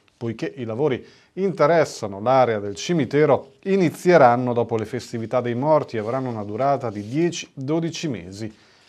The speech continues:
È previsto invece per sabato diciannove ottobre il trasferimento di parte del mercato ambulante del centro di Rimini, un trasloco necessario per i lavori di ristrutturazione al Teatro Galli,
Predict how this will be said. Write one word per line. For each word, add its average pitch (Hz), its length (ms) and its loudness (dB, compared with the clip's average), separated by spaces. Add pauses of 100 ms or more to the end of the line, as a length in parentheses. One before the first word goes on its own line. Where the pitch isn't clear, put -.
(500)
È 202 140 -4
previsto 190 500 0
invece 117 340 -6
per 104 180 -10
sabato 123 720 2
diciannove 117 580 -6
ottobre 123 400 -2
il 110 80 -2
trasferimento 143 800 -2
di 104 100 -8
parte 143 480 4
del 95 120 -10
mercato 110 500 -4
ambulante 113 540 -6
del 107 160 -8
centro 113 400 -8
di 110 100 -6
Rimini, 135 360 -4 (500)
un 120 140 -10
trasloco 131 500 0
necessario 127 800 2
per 104 200 -12
i 101 80 -10
lavori 110 380 -6
di 107 180 -6
ristrutturazione 135 1120 -2
al 95 120 -4
Teatro 107 380 -6
Galli, 123 580 4